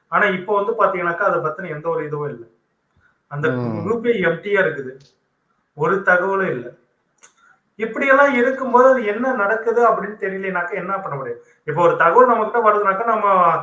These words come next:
Speaker 1: காங்கிரஸ் கட்சியில தீவிரமா செயல்பட்டு கூடக்கூடிய அண்ணன் அலிமல் புகாரி மாதிரியான ஆட்களுடைய, அ, Facebook ப்ரொஃபைல பார்த்துதான் என்ன நடந்திருக்குன்னு தெரிஞ்சுக்க முடியுது. அவருடைய
Speaker 2: ம்.
Speaker 1: காணொளிகள் மூலியமா நமக்கு தெரிஞ்சுக்க முடியுதே தவிர, ஒரு சில பேர் வேலை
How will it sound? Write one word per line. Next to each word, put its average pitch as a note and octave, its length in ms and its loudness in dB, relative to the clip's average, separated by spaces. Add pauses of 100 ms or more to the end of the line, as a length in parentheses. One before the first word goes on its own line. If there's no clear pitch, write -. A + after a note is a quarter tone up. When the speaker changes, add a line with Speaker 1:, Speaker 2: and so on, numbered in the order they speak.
(240)
Speaker 1:
காங்கிரஸ் A#3+ 460 2
கட்சியில A3 320 -2
தீவிரமா A3 360 -2
செயல்பட்டு G#3+ 600 -6
கூடக்கூடிய G3 560 0 (260)
அண்ணன் F#3+ 280 4
அலிமல் A#3+ 420 2
புகாரி G#3 300 2
மாதிரியான F#3+ 400 2
ஆட்களுடைய, F3 640 -2 (560)
அ, F3 120 0
Facebook B3 460 4
ப்ரொஃபைல G3+ 420 0
பார்த்துதான் G#3 480 0
என்ன G#3+ 220 -2
நடந்திருக்குன்னு A3+ 640 -2
தெரிஞ்சுக்க A3 360 -6 (100)
முடியுது. C3 240 -14 (320)
அவருடைய G3 440 4
Speaker 2:
ம். - 40 -2
Speaker 1:
காணொளிகள் A3+ 540 2
மூலியமா G#3 340 -2
நமக்கு F#3+ 280 -8
தெரிஞ்சுக்க F#3+ 280 -8
முடியுதே E3+ 340 -6
தவிர, D#3 340 -8 (400)
ஒரு C4 260 4
சில D4+ 260 2
பேர் D4 340 2
வேலை A3 240 6